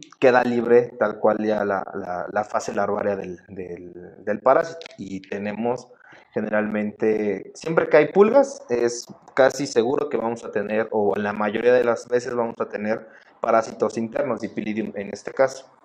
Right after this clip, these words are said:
De la garrapata, a-, igual, aparte del, de, del malestar, de la picadura y de todo lo que es, puede ser una hiperreacción, la garrapata sí nos puede, eh,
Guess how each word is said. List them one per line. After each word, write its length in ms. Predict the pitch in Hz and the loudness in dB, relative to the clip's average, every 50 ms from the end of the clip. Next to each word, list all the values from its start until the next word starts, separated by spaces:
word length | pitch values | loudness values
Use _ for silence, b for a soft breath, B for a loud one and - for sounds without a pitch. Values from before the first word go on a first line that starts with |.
| _ B B B B B B B B B B B _ - | _ B B B B B B B B B B B _ 2
De 140 | 143 160 | 4 4
la 140 | 160 156 151 | 4 4 2
garrapata, 720 | 147 160 160 165 170 - - 214 - - - 190 196 220 - - - _ - - _ _ _ | 2 4 4 4 4 2 0 -8 -6 -2 -2 -2 -2 -2 -6 -12 -18 _ -20 -20 _ _ _
a-, 220 | - 127 120 - - - _ - | -2 -2 -2 -2 -6 -18 _ -2
igual, 380 | 120 120 117 117 120 110 - - | 0 0 2 2 2 2 0 -2
aparte 380 | - - - - - - - 156 | -4 0 0 0 2 4 4 6
del, 300 | 143 135 - - 113 110 | 6 6 4 2 -2 -2
de, 680 | 113 110 107 107 - 104 104 104 104 104 104 101 101 107 | 0 2 2 2 2 2 0 0 0 0 -2 -4 -6 -6
del 160 | 117 113 113 | -6 -2 2
malestar, 540 | 117 117 110 113 110 - - 127 120 117 123 | 2 2 2 0 -4 0 4 6 6 6 6
de 80 | 123 117 | 6 2
la 120 | 113 - | 2 2
picadura 600 | 113 - - 120 113 117 120 117 117 117 117 117 | 2 2 6 6 8 8 6 6 4 6 6 4
y 60 | 117 | 4
de 120 | 107 110 - | 4 0 0
todo 240 | - 117 117 117 | 4 6 6 6
lo 180 | 113 110 107 - | 6 4 0 0
que 160 | - 107 110 | 0 2 2
es, 220 | 110 110 - - - - | 2 2 -2 -10 -6 -4
puede 200 | 120 117 117 113 | -2 0 0 0
ser 180 | - - 113 | -2 -2 -4
una 160 | 110 113 113 113 | -4 -2 -4 -4
hiperreacción, 720 | 113 - 117 117 120 123 123 - - 156 147 151 151 - b b b b b b b b b b - | 0 0 0 4 4 2 2 2 2 2 2 2 0 -6 b b b b b b b b b b -2
la 120 | - 131 131 | -2 2 4
garrapata 440 | 139 139 143 143 - 160 156 165 | 4 4 4 2 2 -2 -4 -4
sí 100 | 139 151 | -2 2
nos 160 | 151 143 139 - | 2 2 2 4
puede, 300 | - 143 139 139 - - - | 6 8 8 8 6 4 0
eh, 720 | 107 110 107 104 104 104 104 101 101 101 101 101 98 98 | 0 2 4 4 4 4 4 2 2 2 2 0 0 -2